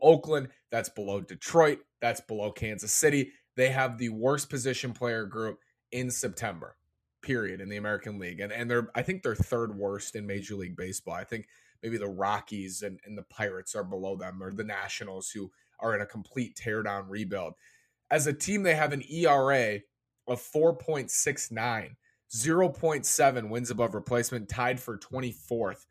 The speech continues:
in Major League Baseball. So this is a full-scale, team-wide collapse. It's, it's the pitching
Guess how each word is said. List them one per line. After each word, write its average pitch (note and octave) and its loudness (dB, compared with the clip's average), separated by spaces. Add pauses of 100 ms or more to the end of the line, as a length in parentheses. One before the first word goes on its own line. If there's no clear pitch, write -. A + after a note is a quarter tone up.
(280)
in B2+ -2
Major A2 -2
League G#2 -2
Baseball. G2+ -2
So B2+ -4
this C#3 2
is D#3 -4
a B2 2
full-scale, C#3 2 (140)
team-wide B2+ 0
collapse. A#2+ 0
It's, - -4
it's - -2 (380)
the D2+ -2
pitching D#3 0